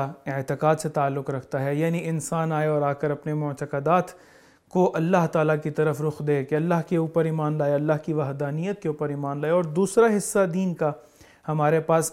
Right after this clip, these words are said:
اعمال سے تعلق رکھتا ہے، احکام سے تعلق رکھتا ہے، یعنی وہ وظائف کے جو انسان اپنی روزمرہ زندگی میں انجام دیتا ہے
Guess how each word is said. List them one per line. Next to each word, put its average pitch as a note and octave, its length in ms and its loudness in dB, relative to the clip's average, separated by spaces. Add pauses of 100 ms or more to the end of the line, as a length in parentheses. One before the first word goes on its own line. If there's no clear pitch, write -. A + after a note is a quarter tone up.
اعمال D3+ 440 0
سے E3 120 -6
تعلق C#3+ 420 -4
رکھتا C#3 320 -4
ہے، C#3+ 80 0
احکام E3+ 480 -2
سے E3 140 -2
تعلق C#3+ 380 -4
رکھتا C#3+ 360 -6
ہے، C#3+ 80 -6 (640)
یعنی E3 280 2
وہ E3+ 220 6
وظائف D#3 480 4
کے D#3 80 0
جو D3+ 100 0
انسان D3+ 300 -2
اپنی D#3 200 -4
روزمرہ D3 500 0
زندگی D3 480 -2
میں D#3+ 200 -2
انجام D3+ 420 -2
دیتا D3+ 360 2
ہے F3+ 140 2